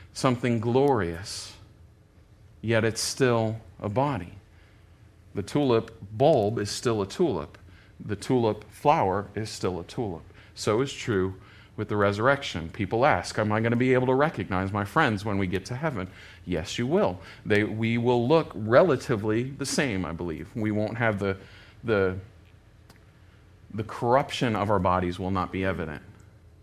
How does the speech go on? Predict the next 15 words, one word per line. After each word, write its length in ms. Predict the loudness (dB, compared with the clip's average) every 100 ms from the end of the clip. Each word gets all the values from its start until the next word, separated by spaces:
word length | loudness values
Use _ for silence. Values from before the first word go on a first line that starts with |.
| -20 -20 -18
Okay? 380 | -14 -6 -2 -2 -6 -14 -20 -20 -20 -20 -20 -20 -20 -10
But 80 | 2
that's, 180 | 2 2
that's 360 | 4 4 6
a 40 | 2
great 360 | 2 2 2
picture. 320 | 2 0 2 2
That's 220 | 2 0
the 60 |
way 200 | 2 4
I 40 | 4
picture 400 | 0 -8 -8 -8
it. 120 | -8
And 160 | -8 -2
so, 260 | 0 0